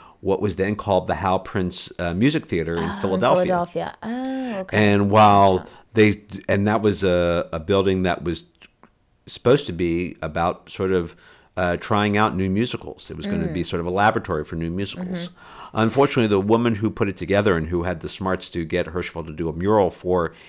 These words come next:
Speaker 1: it was not particularly good at getting the money for things.
Speaker 2: Mm, that's
Speaker 1: And
Speaker 2: important.
Speaker 1: it always,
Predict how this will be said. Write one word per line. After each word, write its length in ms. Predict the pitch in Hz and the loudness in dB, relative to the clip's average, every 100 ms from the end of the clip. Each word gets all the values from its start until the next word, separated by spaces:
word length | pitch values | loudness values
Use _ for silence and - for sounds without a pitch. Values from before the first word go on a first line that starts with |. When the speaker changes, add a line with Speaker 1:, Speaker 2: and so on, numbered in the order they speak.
| - - | -10 0
Speaker 1:
it 280 | 110 - - - - - _ | 0 0 -8 -20 -20 -20 _
was 460 | 98 104 104 101 110 | 0 4 6 6 4
not 200 | 107 - | 2 2
particularly 380 | - 101 98 85 | -2 -2 -2 -2
good 300 | 95 92 87 | 2 4 4
at 280 | 85 92 - | 0 -2 -2
getting 260 | 90 90 | -2 0
the 60 | 92 | 0
money 340 | 95 113 123 | 2 4 2
for 560 | 90 - 78 78 80 - - | 0 -4 -4 -4 -4 -6 -6
things. 500 | 98 87 82 90 170 | -2 -2 -2 -6 -8
Speaker 2:
Mm, 120 | 165 156 - | -10 -14 -8
that's 120 | 180 | -4
Speaker 1:
And 200 | 196 190 | 0 0
Speaker 2:
important. 600 | 190 180 131 147 131 - - _ _ _ _ _ - | 0 -2 -4 -8 -12 -18 -20 _ _ _ _ _ -10
Speaker 1:
it 260 | 117 104 - - | -4 -4 -4 2
always, 560 | 95 87 85 - - | 4 4 2 -2 -12